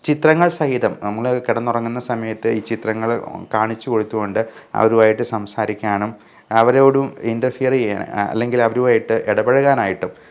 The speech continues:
നമുക്ക് കുറച്ച് സമയമെങ്കിലും മാറ്റി വയ്ക്കാനായിട്ട് നോക്കാം. അതുപോലെ, ഏഹ്, പെറ്റ്സിനെ വാങ്ങിച്ചു കൊടുക്കുന്നത് ഈ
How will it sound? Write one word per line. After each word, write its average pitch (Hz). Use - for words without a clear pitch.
നമുക്ക് 110
കുറച്ച് 135
സമയമെങ്കിലും 113
മാറ്റി 104
വയ്ക്കാനായിട്ട് 92
നോക്കാം. -
അതുപോലെ, 143
ഏഹ്, 107
പെറ്റ്സിനെ 151
വാങ്ങിച്ചു 117
കൊടുക്കുന്നത് 101
ഈ 120